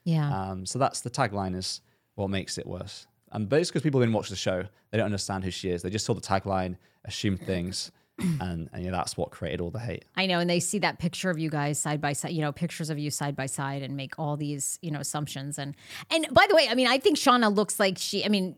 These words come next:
Speaker 1: you know, this season especially, like, she, her hair, her makeup was, I mean, I think she looks so much older now in a good way, not in a, you
Speaker 2: Yeah,
Speaker 1: know,
Speaker 2: yeah.
Speaker 1: she looks fifty, you know, <laughs> but I mean, like, it's like, nothing wrong with fifty, but, you know.
Speaker 2: Yeah.
Speaker 1: So, um, all right, tell us what, where we can,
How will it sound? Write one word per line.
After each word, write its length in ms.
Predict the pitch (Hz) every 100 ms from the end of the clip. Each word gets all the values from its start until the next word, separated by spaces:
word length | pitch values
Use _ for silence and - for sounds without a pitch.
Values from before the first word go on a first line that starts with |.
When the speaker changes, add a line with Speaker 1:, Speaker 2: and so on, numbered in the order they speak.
| -
Speaker 1:
you 80 | 196
know, 80 |
this 220 | 165 233 -
season 320 | 240 180 170
especially, 540 | - 226 208 - 190
like, 180 | 170 156
she, 300 | - 170 151
her 200 | 147 170
hair, 400 | - 240 233 220
her 100 | 175
makeup 320 | 170 185 196
was, 120 | 190 180
I 100 | 220
mean, 100 | 220
I 60 |
think 160 | 214 247
she 160 | - 208
looks 200 | 196 -
so 160 | 190
much 200 | 190 180 -
older 420 | 180 196 147 143
now 200 | 160 151
in 120 | 285 370
a 60 |
good 240 | 240 466 247
way, 240 | 170 160
not 240 | 180 202 208
in 100 | 185
a, 160 | 165 156
you 120 | 143
Speaker 2:
Yeah, 80 | 180
Speaker 1:
know, 140 | 139
Speaker 2:
yeah. 120 | 101 104 - _ _ _
Speaker 1:
she 180 | - 202
looks 220 | 185 -
fifty, 320 | 202 190 165
you 200 | 151 165 156
know, 140 | 156
<laughs> 20 |
but 140 | 165 -
I 60 |
mean, 160 | 311 -
like, 100 | 277 -
it's 360 | 415 - 494 -
like, 180 | 453 - -
nothing 640 | - 906 698 554 508 508 523 480
wrong 120 | 453 440
with 100 | -
fifty, 340 | 453 - 403
but, 240 | 262 277 277
you 100 | 294
know. 180 | 277 - - -
Speaker 2:
Yeah. 180 | 101 98
Speaker 1:
So, 440 | 113 240 196 190 190 - - - -
um, 480 | 240 220 208 202 202 - -
all 80 |
right, 220 | 339 277 -
tell 180 | 294
us 160 | 349 349
what, 220 | 320 285
where 240 | 285 302 359
we 120 | 370
can, 260 | 320 294